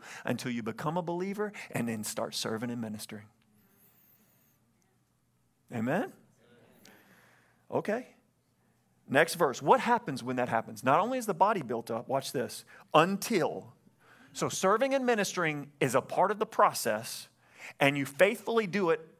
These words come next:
as the body's built up until. That means you continue until there's an end to serving and ministering. You know what the end is? Until we reach unity in the faith.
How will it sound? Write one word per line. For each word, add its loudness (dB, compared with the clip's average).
as 10
the 0
body's 4
built 2
up 0
until. 4
That 6
means -2
you -8
continue -4
until 4
there's 2
an 2
end -2
to -8
serving 0
and -2
ministering. -6
You -4
know -2
what -4
the -2
end -2
is? -6
Until 2
we -2
reach -6
unity -4
in -4
the -2
faith. -6